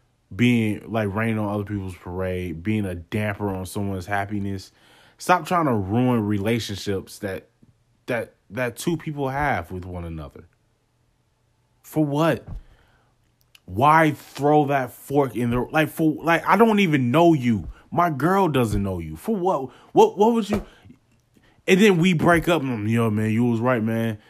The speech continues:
I had to pick between second shift or her." What? Come, Nick, come, come on, my ni-, dog. Come on, dog. Come on. Come on, man.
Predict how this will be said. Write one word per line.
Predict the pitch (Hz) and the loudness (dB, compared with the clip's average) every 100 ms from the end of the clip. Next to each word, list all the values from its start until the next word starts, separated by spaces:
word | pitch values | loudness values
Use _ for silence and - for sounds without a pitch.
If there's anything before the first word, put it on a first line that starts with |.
| _ _ - | _ _ -2
I | 110 | 0
had | 123 | 2
to | 117 | 2
pick | 131 131 | 0 -2
between | 107 131 | 0 0
second | 113 143 117 | 0 0 -4
shift | 104 139 120 | -4 -4 0
or | 127 | 0
her." | 139 104 - 135 - | 0 -2 -8 -16 -8
What? | 214 381 466 - - - - | 0 2 2 -4 -10 -10 -10
Come, | - - _ _ - | -12 -14 _ _ -6
Nick, | 220 - - - | -4 -4 -8 -12
come, | - - _ - - | -8 -8 _ -14 -8
come | - 254 | 2 6
on, | 170 | 6
my | 135 131 | 4 0
ni-, | 131 - - | -4 -12 -4
dog. | 160 151 - | 0 0 -2
Come | - 143 | -2 0
on, | 98 82 | 0 -4
dog. | 85 82 - - | -8 -10 -14 -10
Come | 240 87 | -8 -8
on. | - _ _ _ _ _ _ - | -10 _ _ _ _ _ _ -8
Come | 113 | -4
on, | 90 71 | -4 -8
man. | 64 - | -14 -16